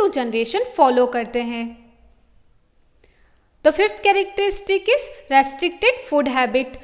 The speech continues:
Caste के लोगों के according उनकी food habits अलग-अलग होती है, जैसे कि ब्राह्मण्स जो एकदम प्योर vegetarian होते हैं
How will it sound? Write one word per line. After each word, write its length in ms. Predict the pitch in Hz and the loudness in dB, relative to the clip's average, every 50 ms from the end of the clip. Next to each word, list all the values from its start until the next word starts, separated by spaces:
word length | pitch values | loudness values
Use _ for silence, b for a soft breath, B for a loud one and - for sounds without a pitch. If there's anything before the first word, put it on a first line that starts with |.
| B B B B | B B B B
Caste 340 | 302 311 370 508 - - - | 6 8 8 6 4 2 -2
के 220 | - 508 523 494 | 0 2 2 4
लोगों 680 | 381 302 269 233 226 - - - - _ - 294 285 277 | 2 2 0 -2 -4 -12 -16 -20 -20 _ -4 -4 -4 -2
के 120 | 285 285 | 0 0
according 600 | 277 262 254 - - 254 254 247 226 254 262 262 254 B B B | 0 0 -2 -2 0 2 2 2 2 0 -2 -2 -4 B B B
उनकी 280 | 269 269 262 269 262 277 | -6 -6 -6 -4 -6 -8
food 280 | 277 - 285 285 269 277 | -6 -4 -2 -2 0 2
habits 440 | 277 277 269 240 359 440 - - | 4 4 4 4 2 -2 -2 -4
अलग-अलग 600 | - - 254 262 262 254 254 247 254 294 381 440 | -6 -2 0 0 2 2 2 2 4 4 4 4
होती 460 | - - 302 247 233 - - 240 240 233 | 2 0 -2 -2 -2 -4 -4 -6 -4 -4
है, 420 | 240 240 233 233 233 233 - - _ _ _ _ _ _ _ _ _ _ _ _ _ _ _ _ _ _ _ _ _ - | -4 -4 -6 -6 -10 -16 -20 -20 _ _ _ _ _ _ _ _ _ _ _ _ _ _ _ _ _ _ _ _ _ -6
जैसे 380 | - 349 392 381 - 523 494 508 | -4 -4 -2 0 2 0 0 0
कि 240 | - 277 277 269 269 B B B - | -2 -6 -6 -6 -8 B B B -4
ब्राह्मण्स 680 | 254 254 247 240 233 240 240 247 262 262 - - B B B B - | -2 -2 0 0 -2 -2 -2 -2 -4 -4 -8 -12 B B B B -4
जो 100 | 294 - | -4 -2
एकदम 360 | - 262 254 220 220 262 370 | 0 0 -2 0 4 4 4
प्योर 500 | 440 - - - - 294 294 330 440 440 | 4 2 -6 -6 0 4 6 6 6 4
vegetarian 720 | 381 311 262 247 247 269 233 - 254 240 233 226 320 415 - - - - - - | 4 0 0 0 -2 -4 -6 -4 -4 -4 -2 -2 -4 -4 -6 -10 -20 -12 -4 2
होते 320 | 254 247 254 247 254 254 | 2 2 2 2 0 0
हैं 460 | 254 254 254 247 247 247 - - - | 0 0 -4 -4 -6 -8 -12 -18 -20